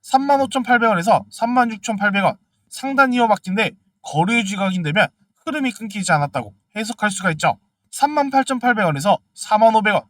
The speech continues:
추세 점검 구간입니다. 첫 테스트 구간이죠. 여-, 여기서는 부분 청산과 비중 재분배로 다음 월을 준비하시면 됩니다. 반대로 월말 본체가 삼만 팔백 원 아래로 체류하면 리셋,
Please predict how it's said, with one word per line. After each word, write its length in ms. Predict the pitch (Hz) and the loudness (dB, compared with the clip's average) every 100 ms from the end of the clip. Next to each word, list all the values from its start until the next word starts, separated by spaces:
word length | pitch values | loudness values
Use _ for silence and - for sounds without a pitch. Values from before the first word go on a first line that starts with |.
| _ - | _ -14
추세 320 | 233 220 226 | -8 -4 -4
점검 320 | 214 208 202 | -2 -2 -2
구간입니다. 560 | 196 196 190 202 185 - _ _ _ | 2 2 2 6 6 6 _ _ _
첫 200 | - - | -10 -6
테스트 340 | 311 277 - 269 | -6 -6 -6 -2
구간이죠. 400 | 240 226 214 202 - _ _ _ _ | 4 4 6 2 2 _ _ _ _
여-, 40 | 147 | -6
여기서는 460 | 165 233 226 226 160 - | -4 -2 0 2 0 -4
부분 240 | - 190 220 | -6 -4 -4
청산과 440 | 202 160 147 175 - _ | -4 -4 2 2 2 _
비중 300 | - 175 240 | -6 -4 -2
재분배로 560 | 202 170 156 127 131 - _ _ _ _ | -2 -2 -2 -2 -4 -6 _ _ _ _
다음 300 | 147 170 185 | 2 2 2
월을 220 | 151 113 - _ | 0 -2 -10 _
준비하시면 540 | - 156 170 160 175 | -6 0 0 0 -2
됩니다. 380 | 165 165 165 - - _ _ _ - | -4 2 4 4 0 _ _ _ -2
반대로 580 | 233 302 285 240 165 104 | 0 0 0 0 -4 -4
월말 420 | 135 185 233 226 | 2 4 4 4
본체가 500 | 190 156 131 190 - | 2 -4 0 0 0
삼만 440 | - - 277 294 285 | -4 -4 0 0 -2
팔백 320 | - 220 170 | -6 -4 -4
원 100 | 113 - _ _ - | -6 -10 _ _ -8
아래로 420 | 127 143 165 175 | -2 0 0 -2
체류하면 500 | - 160 135 175 175 _ _ - | -2 0 0 0 -4 _ _ -4
리셋, 420 | 175 196 180 | 0 0 -2